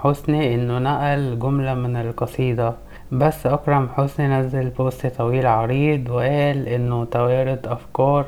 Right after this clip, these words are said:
وإنه أصلًا مش شاعر محترف ولا بيدور على شهرة، وقال إن الأغنية متكونة من عشرين جملة أو بيت شعر يعني، فلو في تشابه في جملتين عادي يعني، ما يعتبرش سرقة، ده توارد أفكار.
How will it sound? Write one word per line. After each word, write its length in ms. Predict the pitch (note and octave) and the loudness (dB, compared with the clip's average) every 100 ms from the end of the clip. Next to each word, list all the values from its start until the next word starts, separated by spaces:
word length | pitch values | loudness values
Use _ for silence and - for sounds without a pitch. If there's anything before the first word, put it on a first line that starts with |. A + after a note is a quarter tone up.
| - - - - - | -6 -16 -16 -16 -6
وإنه 360 | B2+ D3+ D#3+ D3 | 0 2 4 2
أصلًا 220 | - D3 | 2 0
مش 240 | C3+ A#2+ | 0 -2
شاعر 340 | - C3 C3+ B2+ | 0 2 4 2
محترف 720 | B2+ - - C3 C#3 C3+ - | 0 -2 0 2 2 0 2
ولا 200 | B2+ C3 | 4 4
بيدور 440 | B2 A#2 A#2+ B2+ | 0 0 2 4
على 220 | A#2+ A2 | 4 2
شهرة، 480 | G#2+ C3 C3 C#3 C#3+ - - - | 0 0 2 2 0 -4 -12 -2
وقال 420 | B2 B2 D3 E3+ | 2 6 6 8
إن 180 | F3 D3+ | 6 4
الأغنية 440 | C3 A#2+ C#3 D#3 | 4 4 4 2
متكونة 640 | D#3 D3+ - B2+ B2+ C#3+ D3+ | 0 -2 0 2 4 2 0
من 160 | C#3+ | 0
عشرين 520 | B2+ A#2 - C3+ D3+ C#3 | 0 -4 -2 0 2 2
جملة 460 | C#3+ D3 D#3 D#3 - - B2 | 2 2 4 2 0 -8 -2
أو 140 | A#2+ | 0
بيت 200 | A2+ C#3 | 0 -6
شعر 400 | - C#3+ C#3 C#3 | -6 -2 0 0
يعني، 460 | B2+ C3 C#3 D3+ D3+ - - | 0 -2 -2 -4 -6 -8 -6
فلو 180 | A#2+ B2+ | -2 0
في 160 | E3 | 0
تشابه 540 | E3+ D#3+ - D3+ D3+ D3+ | 0 0 0 2 4 2
في 200 | - B2 | 2 -2
جملتين 680 | A#2+ C3 B2 B2 C#3 D3 | -2 -2 -2 -2 0 0
عادي 380 | C3 C#3 D3 C3 | 0 2 2 2
يعني، 320 | C3 C3+ C#3+ | 0 0 0
ما 140 | C#3 B2 | 0 0
يعتبرش 540 | A#2 - A#2+ C#3 - | 0 0 2 2 0
سرقة، 400 | C3+ C#3 C3+ A#2+ | -4 -2 0 0
ده 140 | A#2+ A#2+ | 0 -2
توارد 480 | B2 B2+ C3+ C3+ | -2 -2 0 -2
أفكار. 520 | A2+ - - D3 A#2+ | -4 -4 -2 2 2